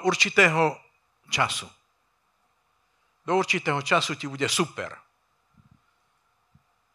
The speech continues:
Ale potom, potom to príde. A to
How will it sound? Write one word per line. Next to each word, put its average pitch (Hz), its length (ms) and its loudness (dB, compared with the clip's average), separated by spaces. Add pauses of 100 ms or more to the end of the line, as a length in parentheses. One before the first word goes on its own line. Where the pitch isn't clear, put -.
(460)
Ale 117 160 -4
potom, 165 560 2 (1040)
potom 127 320 -12
to 120 80 -6
príde. 117 400 -8 (2250)
A 107 160 -4
to 135 320 -2